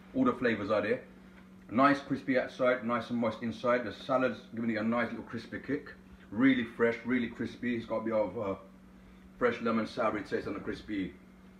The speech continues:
crunch to it as well. So that's it for today.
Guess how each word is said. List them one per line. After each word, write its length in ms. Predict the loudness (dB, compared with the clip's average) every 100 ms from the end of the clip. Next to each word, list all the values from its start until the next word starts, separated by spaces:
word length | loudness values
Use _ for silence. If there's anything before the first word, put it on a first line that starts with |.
| -20 -20 -20 -18 -8
crunch 300 | -4 -4 -6
to 100 | -10
it 80 | -10
as 120 | -4
well. 200 | -4 -4 -12 -20 -20 -20 -10
So 80 | 0
that's 240 | 4 4 4
it 80 |
for 100 | -2
today. 380 | 0 6 6 6